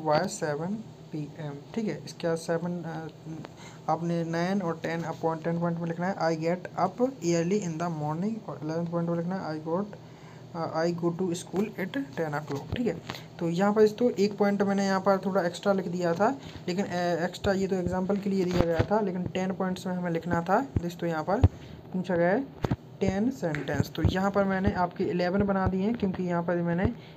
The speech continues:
एक जो है यहाँ पर एक्स्ट्रा नंबर यहाँ पर डाल दिया था, तो मैंने इलेवन पॉइंट बना दिए, यानी कि मैंने टेन ही बनाए हुए हैं। ठीक है, टेन सेंटेंस पूछा था, तो मैंने टेन यहाँ पर आपके करवा दिए हैं, ठीक है, आपके डेली रूटीन के। ठीक है, अपनी दिनचर्या के बारे में दस वाक्य लिखिए। ठीक है, तो मैंने आपके,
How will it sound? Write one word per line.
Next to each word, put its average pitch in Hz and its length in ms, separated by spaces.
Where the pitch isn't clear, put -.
एक 190 200
जो 180 120
है 190 60
यहाँ 185 160
पर 185 80
एक्स्ट्रा 180 400
नंबर 165 240
यहाँ 160 120
पर 190 120
डाल 160 280
दिया 143 240
था, 151 160
तो 170 60
मैंने 180 180
इलेवन 175 340
पॉइंट 185 280
बना 170 240
दिए, 190 220
यानी 170 220
कि 175 140
मैंने 170 220
टेन 160 460
ही 208 180
बनाए 139 320
हुए 139 120
हैं। 143 180
ठीक 247 100
है, 226 60
टेन 185 220
सेंटेंस 190 380
पूछा 190 300
था, 214 60
तो 233 140
मैंने 185 200
टेन 170 260
यहाँ 160 140
पर 190 140
आपके 190 420
करवा 165 240
दिए 151 160
हैं, 185 100
ठीक 233 120
है, 233 60
आपके 208 240
डेली 156 260
रूटीन 143 300
के। 147 60
ठीक 240 200
है, - 120
अपनी 190 260
दिनचर्या 175 520
के 170 140
बारे 151 260
में 214 180
दस 160 260
वाक्य 139 240
लिखिए। 139 240
ठीक 240 140
है, 277 80
तो 202 60
मैंने 160 160
आपके, 151 280